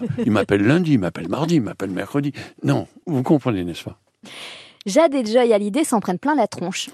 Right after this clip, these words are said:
Speaker 1: Je
Speaker 2: sur
Speaker 1: sais,
Speaker 2: les réseaux
Speaker 1: sur les
Speaker 2: sociaux.
Speaker 1: réseaux, oui.
Speaker 2: Elles sont victimes de cyberharcèlement. On peut utiliser
Speaker 1: Ouais.
Speaker 2: ce mot, hein, n'ayons pas peur des mots. En tant que parrain, comment vous le vivez ?
Speaker 1: Ça m'ennuie.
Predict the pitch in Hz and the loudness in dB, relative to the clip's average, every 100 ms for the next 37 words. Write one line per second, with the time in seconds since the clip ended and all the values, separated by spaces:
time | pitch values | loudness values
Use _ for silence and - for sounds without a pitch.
0 | - 104 104 208 202 196 214 202 117 226 | -2 0 2 4 4 4 4 6 6 6
1 | 226 196 - 196 220 - 240 220 247 - | 4 2 0 2 0 2 2 2 0 2
2 | 254 226 - 220 226 214 - - 196 233 | 4 4 2 4 4 4 0 0 0 0
3 | 285 - 240 226 202 - 214 214 202 - | -2 0 2 2 2 -2 0 2 2 2
4 | 214 262 208 208 196 196 202 208 214 208 | 2 2 0 -2 -2 0 0 0 0 0
5 | 196 226 - - - - - 226 285 262 | 2 0 0 -10 -16 -18 -6 -2 0 0
6 | 190 160 208 269 254 220 220 185 175 170 | 0 -2 -2 0 0 2 0 0 -4 -6
7 | 202 _ - - 120 147 131 107 | -10 _ -6 0 2 4 2 0